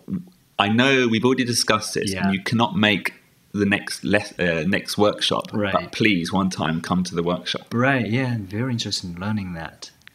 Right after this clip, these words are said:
Speaker 2: 'Cause it's a really good, good practice of the communication, you know, and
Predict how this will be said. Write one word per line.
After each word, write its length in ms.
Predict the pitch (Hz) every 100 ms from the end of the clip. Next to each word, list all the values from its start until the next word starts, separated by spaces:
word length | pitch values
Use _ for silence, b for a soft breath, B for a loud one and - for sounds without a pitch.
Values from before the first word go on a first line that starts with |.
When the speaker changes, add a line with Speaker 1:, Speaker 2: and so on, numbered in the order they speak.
| -
Speaker 2:
'Cause 180 | 120 156
it's 180 | 147
a 60 | 202
really 300 | 196 254 190
good, 440 | 127 135 143 127 - _
good 240 | - 147
practice 460 | - 175 - 143 -
of 100 | 104
the 60 | 98
communication, 840 | - 131 120 113 131 151 107 85 107 -
you 100 | 95
know, 180 | 85 87 - -
and 520 | 98 95 92 87